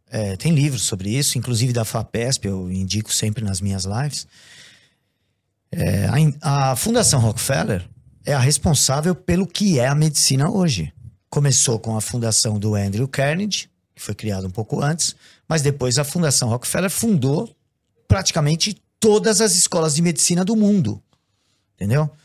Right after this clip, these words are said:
Desde mil novecentos e dezenove, eles já estavam formando, é, escola de médico na China, em dezenove.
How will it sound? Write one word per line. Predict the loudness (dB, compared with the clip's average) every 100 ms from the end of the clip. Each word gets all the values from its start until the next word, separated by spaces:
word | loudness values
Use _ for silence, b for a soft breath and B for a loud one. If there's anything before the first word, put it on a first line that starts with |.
| b
Desde | 0 2 2
mil | 2
novecentos | 2 2 2 2 0
e |
dezenove, | 0 0 2 2 2 2
eles | 2
já | 2
estavam | 2 0 0
formando, | 0 0 2 0 -4 _
é, | -2 0
escola | 0 0 0
de | 0
médico | 0 0 -2 -4 -2
na | 0 0 0
China, | 0 0 0 0 -4 -10 _ _ _ _ -2
em | 0
dezenove. | 2 2 0 -2 -6 -12